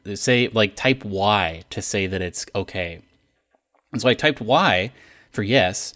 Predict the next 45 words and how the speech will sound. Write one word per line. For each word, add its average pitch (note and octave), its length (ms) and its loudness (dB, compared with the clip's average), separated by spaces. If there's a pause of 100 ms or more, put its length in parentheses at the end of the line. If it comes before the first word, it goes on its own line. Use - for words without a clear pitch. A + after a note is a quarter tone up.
(560)
and A2 280 4
it - 20 0
was G#2+ 100 -2
like, A#2+ 140 2
"All G#3 80 6
right, F#3+ 240 2
sounds E3 200 2
good." C#3+ 320 6
And B2 140 8
then C3+ 80 8
it C3+ 60 6
was A#2+ 140 0
still C#3+ 180 4
declined. G2+ 500 2
And G#2+ 140 2
then A#2+ 320 2 (500)
I C#3+ 120 6
did E3+ 180 4
it - 140 2
two G#3 180 4
more F#3+ 200 4
times, A2 320 2
and A#2 60 2
I A#2 60 4
didn't C#3 200 2
get A#2+ 140 -4
text - 280 0
messages. F#2 760 -4
And G2+ 640 2
Wells A#2 280 2
Fargo B2+ 280 4
was G#2 120 2
just G2+ 120 -6
like, F#2+ 220 -4
"Don't A2 280 -2
worry G2+ 360 -4
about E2+ 340 -10
it. - 180 -18 (200)
Whatever's C3 480 2
happening, C3+ 640 2
we've A#2 320 0
taken A2+ 420 -6
care G2 300 -4
of F2 100 -8
it." F2+ 200 -12